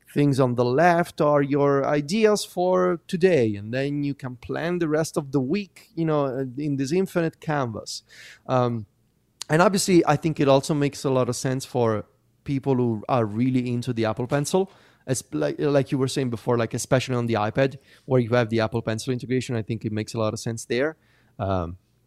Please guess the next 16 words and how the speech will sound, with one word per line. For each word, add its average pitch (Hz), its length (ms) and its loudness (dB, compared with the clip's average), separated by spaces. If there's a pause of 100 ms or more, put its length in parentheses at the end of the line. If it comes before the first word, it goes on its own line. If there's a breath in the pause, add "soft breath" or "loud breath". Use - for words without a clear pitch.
(520 soft breath)
and 190 140 4
if 202 140 4
anything, 220 340 4
I 170 60 0
think 165 260 -2
what 156 300 2
Freeform 170 800 2
does 120 680 2 (140)
well 135 600 4 (120)
in 135 140 -4
this 127 160 -4
first - 280 -4
beta, 101 360 -2 (480 soft breath)
um, 95 360 -4 (400)
is 139 420 2
it's - 320 -6